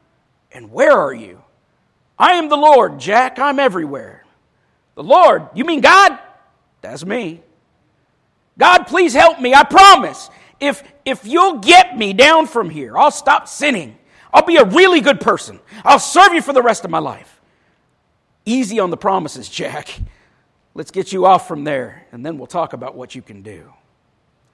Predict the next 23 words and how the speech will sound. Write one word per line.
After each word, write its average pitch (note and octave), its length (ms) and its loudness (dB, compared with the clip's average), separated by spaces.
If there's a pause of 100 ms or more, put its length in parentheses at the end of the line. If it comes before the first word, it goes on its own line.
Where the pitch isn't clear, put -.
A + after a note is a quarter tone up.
(1500)
Now, C3 80 -20
here's G#3 260 -10
what G#3+ 120 -2
I G3 40 0
want F#3+ 280 -6
you E3+ 60 -14
to C#3 80 -16
do. A#2 220 -20 (640)
Listen D#3+ 340 -14
very D#3 240 -10
carefully." B2+ 560 -20 (380)
"Oh, A3+ 160 6
I'll D4 140 6
do C#4+ 180 0
anything, B3+ 400 0
God. A3+ 440 2
Just D4 220 -4
tell E4 220 6
me F4+ 100 4
what D#4+ 200 4
to C#4+ 60 -4
do." G#3 360 -4 (720)
"Okay. A3 500 0